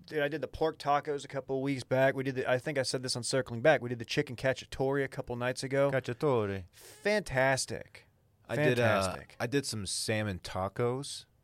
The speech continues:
Speaker 2: not so long ago. And the Southwestern, what's it called? Southwestern Grill, I believe. It had some sweet potatoes in it.
Speaker 1: Sure.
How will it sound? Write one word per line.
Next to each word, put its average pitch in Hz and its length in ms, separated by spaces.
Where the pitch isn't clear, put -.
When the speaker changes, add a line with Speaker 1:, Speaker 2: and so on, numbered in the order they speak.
Speaker 2:
not 127 180
so - 140
long 131 260
ago. 139 360
And 98 160
the 92 40
Southwestern, 110 720
what's 107 200
it - 20
called? 87 220
Southwestern 117 640
Grill, 104 400
I 113 60
believe. 113 340
It 101 40
had 95 120
some 82 140
sweet 120 200
potatoes 117 440
in 117 100
it. 117 180
Speaker 1:
Sure. 113 360